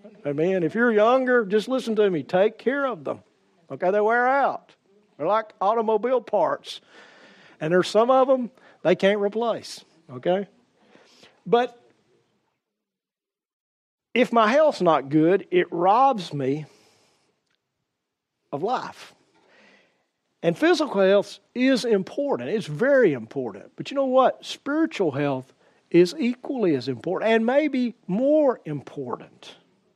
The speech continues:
And so from time to time, we all need a checkup, spiritually speaking. Amen?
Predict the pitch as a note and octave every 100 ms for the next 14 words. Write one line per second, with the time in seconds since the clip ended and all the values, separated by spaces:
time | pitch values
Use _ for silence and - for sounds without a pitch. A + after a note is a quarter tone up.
0 | _ _ _ _ _ _ - G3 C#4 -
1 | A3+ - A#3 C#4+ C#4+ A3+ G3 A#3 B3+ C4
2 | B3 A3 - F#3 G#3 G#3+ B3 C4+ C#4 C4
3 | E3 D#3+ D#3+ F3+ F#3 F#3 _ _ _ G#3+
4 | A3 C#4+ C4 - A#2 G2 _ _ - -
5 | E4+ E4+ E3 - A#2 A2+ - - A#2+ -
6 | - - _ F3+ G#3+ C#4+